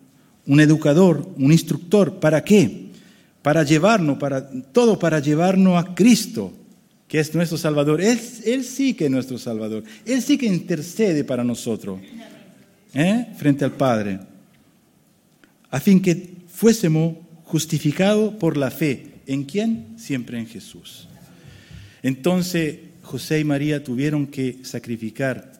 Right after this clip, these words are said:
alguna tórtola, algunos palominos. Y aquí, si puedo decir algo, en la, en, en Levítico hay también, em, em, se ve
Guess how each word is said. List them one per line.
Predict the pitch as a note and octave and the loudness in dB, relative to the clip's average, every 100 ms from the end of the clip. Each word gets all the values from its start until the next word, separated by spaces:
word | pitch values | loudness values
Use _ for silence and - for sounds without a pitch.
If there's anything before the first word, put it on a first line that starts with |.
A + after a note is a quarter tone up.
| _ | _
alguna | A2 A#2+ A#2+ | -12 -10 -10
tórtola, | - B2 A#2 A2 | -10 -12 -10 -10
algunos | G#2+ A2+ A2 | -8 -8 -8
palominos. | A2+ A2 A#2+ G#2+ F#2+ - _ _ _ _ | -8 -6 -6 -6 -10 -16 _ _ _ _
Y | A#2 | -12
aquí, | A2 C#3+ C#3+ - - - _ | -6 -4 -4 -6 -20 -20 _
si | - | -20
puedo | G#2 B2+ B2+ | -12 -8 -8
decir | A#2+ B2 | -8 -8
algo, | C3+ B2+ A2+ - - _ _ _ | -8 -6 -10 -14 -20 _ _ _
en | B2+ B2+ | -8 -6
la, | |
en, | B2+ C3 C#3 C#3 | -4 -6 -6 -4
en | C#3+ C#3+ D3 | -4 -2 -2
Levítico | C#3+ D3 F#3+ G3 D3 D3 - - - | 0 0 -2 -2 -4 -6 -8 -20 -12
hay | C3+ E3+ E3+ | -4 -4 -2
también, | D#3 D3 D3 D#3 F3 F3 E3+ - - | -4 -4 -2 -2 -2 -4 -8 -16 -18
em, | - B2 B2 A#2+ A#2 A2+ G#2 A2+ - _ - | -10 -6 -4 -4 -4 -6 -8 -16 -20 _ -18
em, | B2 A#2 A2+ G#2+ G#2+ G#2+ A2 - - | -12 -8 -8 -8 -12 -16 -20 -20 -18
se | - C3 | -6 -4
ve | C3+ F3 G3+ | -2 -2 -4